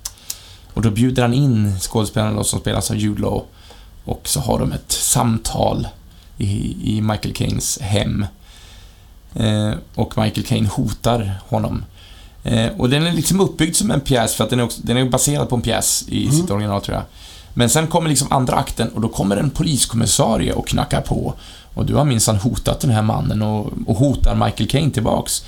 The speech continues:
Speaker 1: Men då visar sig att det är Jude Laws karaktär som har klätt ut sig
Speaker 2: Ah.
Speaker 1: till en. <laughs> Och sen är det sån här att det, nu, jaha, nu tror vi att den här karaktären har the upper hand. Men sen visar sig att sen bara vänder det. Och så vänder det igen.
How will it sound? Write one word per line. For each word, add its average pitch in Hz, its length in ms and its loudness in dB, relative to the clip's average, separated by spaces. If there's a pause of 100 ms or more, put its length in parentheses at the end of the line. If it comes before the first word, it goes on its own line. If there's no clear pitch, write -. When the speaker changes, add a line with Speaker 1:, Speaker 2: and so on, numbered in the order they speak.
(300)
Speaker 1:
Men 110 100 2
då 120 60 6
visar 156 280 4
sig 123 120 2
att 113 100 2
det 110 260 0
är 117 400 4
Jude 107 340 2
Laws 107 240 2
karaktär 123 680 2
som 110 200 0
har 107 60 2
klätt - 260 -2
ut 170 200 2
sig 127 260 2
Speaker 2:
Ah. 123 280 -6 (160)
Speaker 1:
till 107 220 2
en. 107 260 2 (400)
<laughs> - 400 -16
Och 123 140 4
sen 147 140 4
är 147 160 4
det 139 240 0
sån 131 160 2
här 113 120 4
att 107 100 -2
det, 107 200 -2 (380)
nu, 135 140 4
jaha, 135 300 4
nu 127 100 2
tror 135 280 0
vi 123 100 2
att - 280 0
den 113 100 0
här 120 120 2
karaktären 113 540 0
har 104 260 0 (120)
the 113 40 2 (160)
upper 117 160 0
hand. 104 420 0 (360)
Men - 120 -2
sen 110 160 2
visar 127 240 2
sig 107 140 0
att - 160 -4
sen - 180 0
bara 202 200 2
vänder 175 360 2
det. 117 160 0 (300)
Och 110 80 2
så 117 100 4
vänder 226 300 4
det 214 80 2
igen. 156 340 4